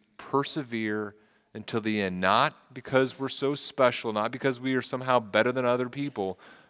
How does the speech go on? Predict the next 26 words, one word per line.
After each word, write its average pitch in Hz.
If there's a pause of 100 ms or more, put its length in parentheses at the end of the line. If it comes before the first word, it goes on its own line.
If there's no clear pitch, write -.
but -
because 117
of 113
God's 95 (220)
gracious 104
work 95
of 98
faith 90
in 95
our 98
lives. 110 (1160)
So, -
so -
here's, 123
here's 113
the 123
caution 95
I 87
have 90
for -
us. - (1600)
Here's 120
the 127
word 113
of 101
warning. 101